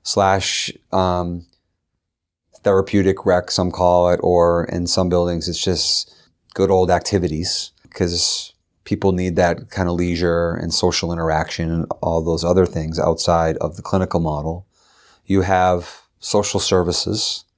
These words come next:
social work that really helps with, um, discharge planning, safe, safe discharge planning, making sure that people are in a really healthy mental state.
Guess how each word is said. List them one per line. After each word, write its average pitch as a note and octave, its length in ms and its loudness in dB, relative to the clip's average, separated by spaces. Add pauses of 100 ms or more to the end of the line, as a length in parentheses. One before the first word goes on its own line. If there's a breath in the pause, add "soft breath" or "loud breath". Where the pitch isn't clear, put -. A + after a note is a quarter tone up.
(640)
social F#2+ 420 0
work F2 300 2
that E2+ 240 2
really F#2 380 2
helps F2 400 0
with, F2 840 -2
um, E2+ 520 -4 (320)
discharge G2+ 580 0
planning, F#2 640 -2
safe, - 540 0 (300 soft breath)
safe F#2+ 360 0
discharge F2+ 520 -2
planning, F2 520 -4 (380 soft breath)
making F#2+ 220 -4
sure F#2 300 2
that F2+ 180 2
people F#2 580 2
are E2+ 500 0 (120)
in F#2 120 -6
a F2 100 -2
really F2+ 380 0
healthy F2 680 -2
mental F#2 400 -2
state. F2 520 0